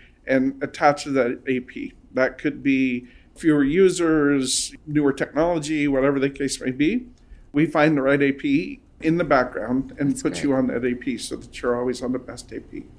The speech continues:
Speaker 2: That's great. Do you bill that as artificial intelligence, or is that a stretch to
Speaker 1: There
Speaker 2: say
Speaker 1: is,
Speaker 2: that
Speaker 1: there is some kind of early A I in that.
Speaker 2: Okay.
Speaker 1: We have some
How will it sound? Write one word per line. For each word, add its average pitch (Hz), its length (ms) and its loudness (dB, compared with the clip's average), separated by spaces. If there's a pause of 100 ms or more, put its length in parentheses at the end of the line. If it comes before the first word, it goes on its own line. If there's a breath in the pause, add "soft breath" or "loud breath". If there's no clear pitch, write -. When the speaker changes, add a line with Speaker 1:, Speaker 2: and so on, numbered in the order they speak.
(140)
Speaker 2:
That's 180 260 -6
great. 156 280 -12 (440 loud breath)
Do 185 100 -2
you 190 300 -2
bill 180 200 2
that 170 220 0
as 147 200 -6
artificial 165 480 -4
intelligence, 175 680 -10
or 139 140 -8
is 135 80 -10
that 131 120 -8
a 131 40 -14
stretch - 380 -12
to 156 120 -4
Speaker 1:
There 170 80 0
Speaker 2:
say 175 140 8
Speaker 1:
is, - 280 -2
Speaker 2:
that - 80 -18
Speaker 1:
there 185 200 6
is 220 200 8
some 208 600 -2 (100)
kind 196 180 -2
of 156 360 -2
early 185 340 6
A 180 160 6
I 175 220 6
in 185 320 -2
that. 165 160 0
Speaker 2:
Okay. 156 200 -4 (300 soft breath)
Speaker 1:
We 160 140 2
have 151 200 6
some 143 680 2